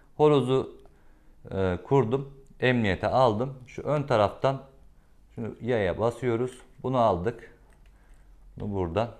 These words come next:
buraya, yüzüğü sol tarafa çevirdim ve yüzüğü çıkarttım. Normalde burada tek bir kilit oluyor. Bu tabancada çift yapmışlar.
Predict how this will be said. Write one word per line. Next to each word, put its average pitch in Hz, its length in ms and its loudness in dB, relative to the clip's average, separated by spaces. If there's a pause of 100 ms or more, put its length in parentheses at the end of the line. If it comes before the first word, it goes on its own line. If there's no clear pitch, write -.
(160)
buraya, 101 500 -2
yüzüğü 101 380 -4
sol 113 320 -4
tarafa 82 440 -2 (520)
çevirdim 104 560 -2 (600)
ve 117 260 -4 (1200)
yüzüğü 107 360 -4
çıkarttım. - 680 -4
Normalde 135 540 2
burada 131 320 -2
tek 139 340 -2
bir 95 260 -2
kilit 92 300 -4
oluyor. 107 260 0
Bu 113 100 -6
tabancada 104 600 -2
çift - 400 -12
yapmışlar. 87 640 -2